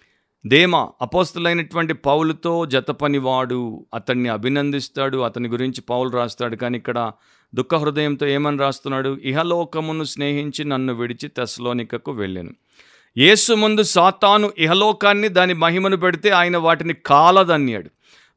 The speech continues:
పౌలు ఇహలోకాన్ని, వాటి యొక్క గొప్ప విషయములన్నింటినీ కూడా నష్టముతో, పెంటతో సమానముగా ఎంచుకున్నాడు. యాకోబేమో ఇహలోకాన్ని స్నేహిస్తే దేవుడితో వైరము అని చెప్పాడు. And యోహాను భక్తుడేమో ఇహలోకము, దానిలో ఉన్న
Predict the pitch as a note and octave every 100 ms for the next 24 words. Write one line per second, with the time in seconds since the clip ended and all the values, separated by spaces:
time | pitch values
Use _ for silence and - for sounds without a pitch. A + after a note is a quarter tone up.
0 | _ C#3 G3+ B3 A#3 F3 D3 D3 F#3+ G#3+
1 | G#3 G3 G3 G3+ G#3 F3 F3 F3+ F3+ E3+
2 | E3+ C#3+ D#3 F#3 F3 E3 F#3 F#3+ F#3 F3+
3 | F#3 G3 G3 F#3+ F#3+ F#3+ F#3 E3+ C#3+ C#3+
4 | - - G3 F#3+ F#3+ G3+ G3 E3 D#3+ F3+
5 | F#3+ F#3+ - D#3 D#3 D#3+ D#3+ D#3+ E3 E3+
6 | D3 B2+ C3 A#2 F#2+ E2+ - _ _ _
7 | _ _ A2+ D3 G3 G#3+ A3+ G3+ G#3 G#3
8 | A3+ - D#3+ D#3+ G#3+ A#3 A3+ A3 A3 E3+
9 | G3 G3+ G3 G#3+ E3 B2+ E3+ G3 G3+ F#3
10 | - G3+ G3+ C#3+ D3+ F3+ F#3+ F#3 G#3 F3
11 | E3 D3+ - B2 A2 - _ _ _ E3
12 | F3+ E3 F3 G#3 G#3+ G#3+ F#3+ F#3+ - G3
13 | G3 F#3 D#3 D#3 E3 D3 D3+ F#3 G#3 A3
14 | G3+ G#3 A3 F3+ E3 E3+ E3+ E3+ D#3+ D#3